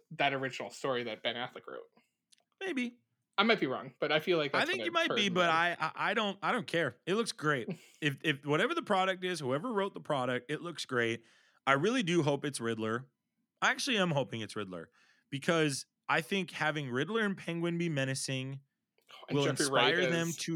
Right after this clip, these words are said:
Speaker 1: Commissioner
Speaker 2: transition
Speaker 1: Gordon.
Speaker 2: away from characters like the Joker.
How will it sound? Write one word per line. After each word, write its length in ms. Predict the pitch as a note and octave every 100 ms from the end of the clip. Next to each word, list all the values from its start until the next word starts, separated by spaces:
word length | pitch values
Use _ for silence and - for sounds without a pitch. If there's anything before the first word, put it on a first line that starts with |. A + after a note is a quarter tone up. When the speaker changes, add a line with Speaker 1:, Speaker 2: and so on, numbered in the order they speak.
| C#3
Speaker 1:
Commissioner 0 |
Speaker 2:
transition 800 | - D#3+ D#3+ D#3+ D3 A#2+ B2 D#3
Speaker 1:
Gordon. 60 | C#3+
Speaker 2:
away 380 | C3 B2+ D3+ E3+
from 260 | - E3+
characters 500 | D3 C#3+ C#3+ C3+ C#3+
like 160 | B2+ A2+
the 80 | G2
Joker. 680 | F#2+ D3+ - D#3+ D#3 D3+